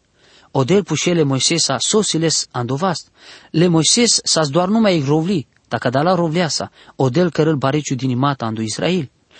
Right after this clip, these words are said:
O Davi si pa chiamasco ande peschizluba, sar bacriari, ta o del, tola andelescovastis sceptro. Si interesanto ko del da shtilte tola nde bukete, makar sa vi buki,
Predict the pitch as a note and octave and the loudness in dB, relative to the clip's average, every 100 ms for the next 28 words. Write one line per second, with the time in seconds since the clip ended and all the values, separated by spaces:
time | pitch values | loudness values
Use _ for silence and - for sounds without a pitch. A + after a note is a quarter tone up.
0 | - - D3+ C#3 G3 G#3 G3+ - G3 F3 | -20 -2 0 2 2 2 0 -2 -2 -2
1 | D3+ D3+ D#3 F3+ - D3+ C#3 C#3 - C#3 | -2 -2 0 0 -2 -2 -2 -2 -2 -6
2 | - C3+ D#3 E3+ C#3 C3 - - - G#3 | -4 -4 0 0 0 -2 -8 -6 -2 0
3 | D#3+ D#3 - F#3+ G3+ C#3 A2 - C#3+ C#3+ | 0 -2 -2 -2 -2 -2 -4 0 0 2
4 | G3+ C3 _ _ - F3+ C#3+ C#3+ - - | 0 -2 _ _ -2 0 2 0 0 -4
5 | B2+ E3+ - C3 - - - G#3 - - | -2 -2 -4 -8 -8 -6 -2 -2 -2 -10
6 | G2 _ _ _ _ - - - - G#3 | -10 _ _ _ _ -20 -20 -6 2 4
7 | G#3 F#3 A3+ A#3+ A3 F3 F3+ D#3+ G#3+ E3 | 4 2 2 2 2 2 2 4 2 0
8 | D3 - G3 D3+ C3 E3+ D3+ B2+ C3 - | -2 -2 0 0 0 0 0 -2 -4 -4
9 | F3+ D3 C#3 C#3+ B2+ - B2 B2 B2+ - | -4 -2 -2 -2 -4 -4 -6 -6 -8 -6
10 | E3+ | -8